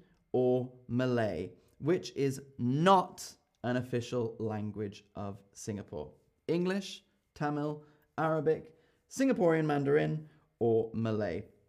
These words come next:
Well, the correct answer is Arabic. Arabic is not an official language of Singapore, even though a big portion of the population is Muslim. We will talk about it. Um, so, five point eight million people live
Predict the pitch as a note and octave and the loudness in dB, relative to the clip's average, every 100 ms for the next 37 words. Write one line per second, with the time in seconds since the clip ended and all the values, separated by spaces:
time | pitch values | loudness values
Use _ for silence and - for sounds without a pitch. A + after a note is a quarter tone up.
0 | _ _ _ _ _ _ _ B2+ C3+ C#3+ | _ _ _ _ _ _ _ -6 -4 -2
1 | E3+ A#3 - - F#3 F3 - B2 B2 A#2+ | -4 -4 -6 -8 -6 -6 -6 -4 -4 -6
2 | - - G#3+ B3 F#3 A2 - - E3 F#3 | -10 0 2 4 2 -2 -6 -2 0 2
3 | F#3 E3+ D#3 C#3+ C#3 D3 E3+ A#2 - _ | 0 -2 -2 0 2 2 2 -2 -16 _
4 | _ - B2 A#2+ E3+ E3 D3+ C#3 C3+ - | _ -4 -4 -2 -2 0 0 0 -4 -16
5 | - A#2 C3 C3 A#2+ A2+ - A2 G#2+ - | -6 0 2 0 0 -2 -4 -4 -4 -4
6 | B2 A#2 D3+ F3+ G3+ - F3+ E3 D3+ C#3+ | -4 -2 -2 -2 -4 -6 -4 -2 0 0
7 | - A2 B2 - - - C3+ B2 G#2+ - | -2 -2 -4 -6 -12 -6 -4 -4 -8 -10
8 | - A2 G2+ A2+ - F#2+ G2 C3 F#3+ F#3 | -12 -10 -10 -10 -10 -10 -4 0 0 2
9 | F#3 G3+ - - _ _ _ - D3 D3 | 0 -2 -8 -20 _ _ _ -2 2 4
10 | D3+ F#3+ F#3 C#3 B2+ B2 G#2 - - - | 4 4 4 4 4 2 -2 -4 -14 -20
11 | - - D#3 D#3+ - - E3 B2 - - | -8 0 2 0 -2 0 2 2 -4 -18
12 | - - B3+ C#4+ C#4 - G3+ F3+ - E3+ | -8 2 4 6 2 0 0 0 0 -2
13 | E3+ - B2+ C#3 D#3 D3+ C#3+ C3+ C3+ C3 | -2 -4 0 2 4 2 0 -2 -4 -2
14 | A#2+ A2+ A2+ A2+ A2 | -2 -2 -2 0 -2